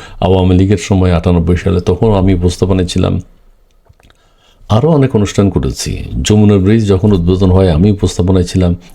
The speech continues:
আচ্ছা, যাই হোক, এরপরে এটিএন বাংলায় স্মাইল শো করেছি, এটিএন বাংলায় ঈদের অনুষ্ঠান করেছি, অনেক আরও আছে, নাটক আছে, ম্যাগাজিন আছে। এই অল্প যোগ্যতা নিয়ে এগুলো টুকটাক করেছি।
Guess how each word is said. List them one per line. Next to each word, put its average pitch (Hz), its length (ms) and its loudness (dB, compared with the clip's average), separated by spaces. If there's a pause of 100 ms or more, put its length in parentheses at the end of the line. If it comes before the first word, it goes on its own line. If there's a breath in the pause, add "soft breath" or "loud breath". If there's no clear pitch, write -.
আচ্ছা, 107 180 -2
যাই 127 200 2
হোক, 147 120 0 (800 loud breath)
এরপরে 113 360 2
এটিএন 110 280 2
বাংলায় 104 280 4
স্মাইল 98 280 0
শো 107 160 -2
করেছি, 101 460 0
এটিএন 92 280 2
বাংলায় 98 240 2
ঈদের 95 300 2
অনুষ্ঠান 98 360 0
করেছি, 92 460 -2
অনেক 131 360 0
আরও 113 220 0
আছে, 82 180 -6
নাটক 101 280 0
আছে, 107 180 0
ম্যাগাজিন 110 360 2
আছে। 101 180 -2
এই 123 300 -4
অল্প 120 320 0
যোগ্যতা 113 440 2
নিয়ে 110 300 2
এগুলো 101 300 2
টুকটাক 85 440 -2
করেছি। 123 380 -2